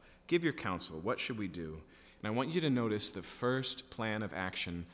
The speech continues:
that Ahithophel suggests. He says, "Okay, number one thing you've got to do here." Verse twenty-one, Ahithophel said to Absalom, "Go into your father's concubines, whom he has left to keep the house, and all Israel will hear that you've made yourself a stench to your father,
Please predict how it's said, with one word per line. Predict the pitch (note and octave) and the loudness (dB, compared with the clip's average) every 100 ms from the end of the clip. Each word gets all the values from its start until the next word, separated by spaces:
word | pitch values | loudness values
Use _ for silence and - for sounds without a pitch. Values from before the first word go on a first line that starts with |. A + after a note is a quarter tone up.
| - - - | -18 -10 -4
that | F2 | -2
Ahithophel | - F#2+ - - E2 | -2 -4 -4 -6 -4
suggests. | - D#2 D2 C#2 - - - - - - - - | -4 -6 -8 -10 -8 -10 -12 -20 -20 -20 -20 -12
He | F2+ | -4
says, | F#2+ F2 | -2 -2
"Okay, | F2 E2+ | -2 -4
number | D#2+ G2 A#2 C3+ | -2 2 4 6
one | C3 C3+ | 6 6
thing | B2+ C3 B2+ | 4 4 4
you've | A#2+ | 4
got | A2+ G#2+ | 4 2
to | |
do | G2 F#2+ | 2 -2
here." | E2 E2+ D2 - - - - - - - | -2 -6 -8 -10 -20 -20 -20 -20 -20 -8
Verse | F#2+ - | -4 -2
twenty-one, | - G2 F#2 F2 E2+ - - - | 0 0 0 -2 -4 -6 -18 -8
Ahithophel | F#2+ A#2+ - - A#2+ | 0 2 2 2 2
said | A#2+ A#2 G#2 | 4 2 0
to | C#2 | 0
Absalom, | F#2+ F#2+ - F2 E2+ - - - - | 0 0 -2 -4 -4 -8 -16 -10 2
"Go | A2 B2 C3 | 6 8 6
into | A2+ A#2 - | 4 2 2
your | G2+ | -2
father's | F#2 G2 F#2+ F#2+ F#2 | -2 0 0 0 -2
concubines, | - F2+ E2 E2+ D#2 C#2+ C#2+ - - - - - | -4 -6 -4 -6 -8 -8 -10 -12 -16 -20 -20 -6
whom | G#2 F2+ | -2 2
he | A2 | 4
has | G#2 G2 | 4 2
left | G2 G2+ - | 0 0 -2
to | - | -8
keep | - G2 - | -4 -4 -4
the | F2+ | -6
house, | E2+ D#2 C#2 - | -4 -6 -6 -8
and | F2+ - | -6 -2
all | G2 A2 | 2 2
Israel | G#2 G2+ F#2+ F2+ E2+ | 2 -2 -2 -2 -2
will | F2 | -4
hear | - G2+ E2 D#2+ | -4 -4 -4 -6
that | E2 | -6
you've | E2+ E2+ | -6 -4
made | F2 E2+ | -4 -4
yourself | F2 F2 D#2+ | -6 -6 -6
a | D#2+ | -6
stench | - G2 F#2 - | -4 -4 -4 -4
to | |
your | E2 | -6
father, | - D2+ D2+ D#2 | -6 -8 -8 -10